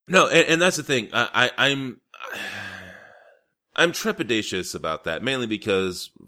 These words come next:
Ferrell is so hit and miss with me. So, um, you know, interested though. Interested. I'll say I'm interested. Look, definitely looking forward to Creed two, Wreck-It Ralph two,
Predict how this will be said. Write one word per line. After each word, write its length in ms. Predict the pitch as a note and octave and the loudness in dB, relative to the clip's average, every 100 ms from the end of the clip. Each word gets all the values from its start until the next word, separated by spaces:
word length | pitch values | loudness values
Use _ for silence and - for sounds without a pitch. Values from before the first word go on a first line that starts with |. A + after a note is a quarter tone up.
| _ | _
Ferrell 400 | G#2+ G2 F#2 F2 | 2 4 4 0
is 180 | D#2+ D2+ | -4 -6
so 560 | - - - - F#2 | -6 -6 -6 -2 -2
hit 220 | D#2+ F2+ - | -2 -10 -12
and 140 | D2+ | -14
miss 240 | D2+ - | -14 -14
with 160 | C#2+ - | -16 -16
me. 180 | B1 B1 | -18 -16
So, 500 | - C#2 C2+ B1+ C2 _ _ _ _ _ _ _ - | -12 -8 -8 -8 -12 _ _ _ _ _ _ _ -14
um, 360 | D2 C2 C2 _ - | -12 -12 -18 _ -18
you 100 | C#2+ | -16
know, 280 | - - C#2 _ _ _ _ _ _ _ _ | -16 -18 -20 _ _ _ _ _ _ _ _
interested 440 | C#2 C#2+ C#2+ C2 A1 | -18 -18 -16 -16 -16
though. 240 | - G1+ - _ _ _ | -14 -14 -16 _ _ _
Interested. 440 | F3 B2 G2+ - C#2 _ - | -8 -8 -10 -14 -18 _ -16
I'll 60 | |
say 200 | G2 E2+ | -12 -8
I'm 100 | D2+ | -8
interested. 420 | C#2 - - B1+ - | -10 -16 -16 -16 -6
Look, 220 | G#2+ G2 | -4 0
definitely 300 | B2 A#2+ A#2+ | 0 0 -2
looking 160 | A#2 - | -4 -6
forward 220 | F2+ E2 | -8 -8
to 60 | |
Creed 280 | - F2 D#2+ - | -10 -10 -10 -10
two, 420 | F2 F2 E2+ D#2 | -8 -6 -6 -8
Wreck-It 260 | - D#2 - | -12 -14 -10
Ralph 280 | C#2+ C#2+ - | -8 -8 -8
two, 440 | - D#2 D2 C#2+ | -10 -8 -8 -10